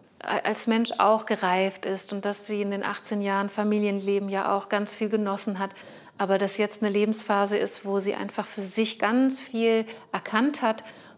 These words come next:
dann glaube ich, kann ein erwachsener Sohn auch was ganz Wertvolles lernen,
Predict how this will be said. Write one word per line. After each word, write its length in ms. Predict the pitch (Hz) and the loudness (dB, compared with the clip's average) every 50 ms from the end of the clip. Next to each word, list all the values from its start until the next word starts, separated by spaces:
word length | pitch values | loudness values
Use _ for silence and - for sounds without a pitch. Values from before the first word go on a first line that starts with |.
| - - | -20 -2
dann 260 | - 202 202 208 208 202 | 0 2 2 2 0 0
glaube 340 | 208 196 190 214 226 - | 0 2 2 4 4 2
ich, 140 | - - - | 0 0 -4
kann 240 | - - 214 214 220 | -4 -2 -2 0 0
ein 140 | 202 196 196 | -2 -2 -2
erwachsener 840 | - 190 170 202 196 220 - - - 247 240 233 220 220 214 - - | -4 -2 0 -2 -2 -2 -2 -2 0 2 2 2 2 0 0 -2 -4
Sohn 540 | 196 185 190 196 208 226 240 240 233 233 | -4 -2 0 2 2 4 4 2 2 0
auch 140 | - 208 202 - | -2 -4 -4 -4
was 180 | 220 196 - - | -6 -6 -2 0
ganz 280 | 214 208 233 233 - | 0 0 0 0 0
Wertvolles 560 | - 202 202 202 - - 214 196 202 202 - | 0 0 0 -2 -2 -2 -2 0 0 -2 0
lernen, 600 | - 185 175 175 170 180 190 190 196 196 196 202 | 0 0 0 2 0 -2 -2 -2 -2 -2 -2 -4